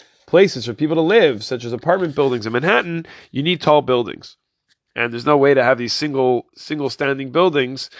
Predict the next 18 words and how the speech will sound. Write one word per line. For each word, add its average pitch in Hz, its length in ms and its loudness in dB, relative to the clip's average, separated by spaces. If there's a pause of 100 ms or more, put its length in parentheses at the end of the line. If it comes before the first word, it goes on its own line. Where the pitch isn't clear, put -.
(200)
that 120 180 2
can, 120 420 0
uh, 113 280 2
that 120 140 0
can 120 120 -2
help 131 240 0
us 110 160 -4
out 110 120 2
with 95 100 -6
this 107 180 -4
aspect. 95 380 0
The 85 60 -14
Meiri 143 440 -2
says 120 500 2 (280)
that 117 160 -4
this 160 200 0
rule 151 640 4 (360)
of 120 480 2